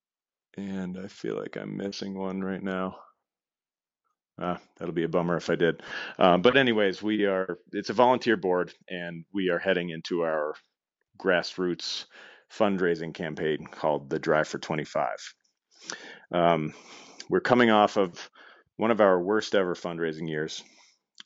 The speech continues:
um, largely due to the pandemic. I think people were just, uh, being a little bit tighter with their money, and I think we were being a little less effective with our fundraising. Um, the world was, was different, but we've really doubled down this year, and,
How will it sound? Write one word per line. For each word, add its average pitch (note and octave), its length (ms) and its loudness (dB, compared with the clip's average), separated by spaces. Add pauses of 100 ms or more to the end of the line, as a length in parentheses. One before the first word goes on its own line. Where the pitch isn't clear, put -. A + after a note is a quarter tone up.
um, D#2 500 -8 (180)
largely A2+ 300 6
due G2 140 2
to F2+ 60 -2
the D#2+ 80 -4
pandemic. D2+ 580 -2
I C#2+ 60 -2
think D#2+ 320 -6
people D#2+ 240 -2
were D#2 60 -2
just, - 360 -6 (1500)
uh, E2+ 300 -2
being A2 320 4
a A2 40 8
little A2 180 10
bit G2+ 160 4
tighter G2+ 260 8
with G2+ 140 4
their F2 100 4
money, F#2 320 0
and E2+ 140 -2
I D#2 80 -6
think F2+ 180 -6
we F2 80 0
were F2 100 2
being F2 240 2
a F2 60 0
little F2 400 2 (320)
less F#2 220 -2
effective F#2 440 2
with E2+ 140 2
our E2+ 120 4
fundraising. D#2+ 560 0 (340)
Um, D2+ 300 -8 (140)
the E2+ 80 -4
world F2 240 4
was, - 400 0
was D#2+ 160 -6
different, - 440 2
but F2+ 200 6 (500)
we've F#2 140 0
really A#2+ 160 8
doubled G2 320 4
down F2 240 0
this D#2+ 180 -6
year, D#2 160 0
and, D2+ 160 -4